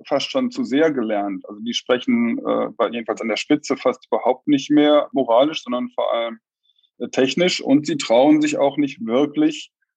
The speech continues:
einen eins Komma fünf Grad Pfad für Deutschland, äh, durchzuexerzieren und durchzusetzen. Das, äh, ich verstehe das aus taktischen Gründen, weil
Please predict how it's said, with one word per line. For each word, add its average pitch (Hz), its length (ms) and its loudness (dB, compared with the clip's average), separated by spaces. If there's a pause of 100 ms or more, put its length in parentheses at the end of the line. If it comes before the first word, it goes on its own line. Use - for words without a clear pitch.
einen 131 360 0
eins 135 260 -2
Komma 131 200 -2
fünf 135 340 -2 (320)
Grad 120 380 0 (100)
Pfad 123 360 -4
für 127 160 -6
Deutschland, 113 640 -4
äh, 107 400 -2 (100)
durchzuexerzieren 123 960 0
und 110 260 -4
durchzusetzen. 101 1300 -2
Das, 113 220 -2
äh, 117 160 0
ich 113 120 -4
verstehe 147 360 4
das 147 240 0
aus 127 160 -2
taktischen 135 440 -2
Gründen, 160 400 2
weil 127 320 4